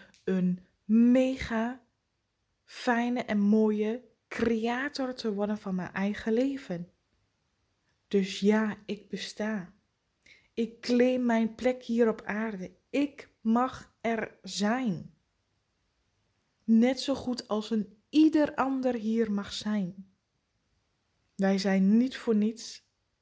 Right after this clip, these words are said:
op dit moment op de aarde geland. Wij leven niet voor niets hier op aarde nu. In dit tijdperk, op dit moment.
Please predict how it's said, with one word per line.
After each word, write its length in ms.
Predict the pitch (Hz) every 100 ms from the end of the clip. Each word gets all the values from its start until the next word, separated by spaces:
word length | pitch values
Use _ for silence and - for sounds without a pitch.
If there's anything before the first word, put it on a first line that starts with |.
| _
op 200 | - 208 196
dit 300 | 190 240 240
moment 460 | 226 220 214 220
op 140 | 220 214
de 240 | - -
aarde 440 | 196 208 208 214
geland. 640 | 214 202 185 180 180 190 -
Wij 180 | 208 202
leven 680 | 214 226 247 262 254 233 240
niet 200 | 269 -
voor 180 | 247
niets 340 | 214 208 214 -
hier 360 | 214 202 220
op 120 | 208 -
aarde 380 | 190 190 190 190
nu. 500 | 196 214 226 190 - _ _ _ _ - _ -
In 260 | 180 170 -
dit 240 | 240 247
tijdperk, 680 | 214 196 190 170 143 - _ _ _ _
op 340 | 180 180 180 -
dit 240 | 247 247
moment. 720 | 226 202 190 - - - -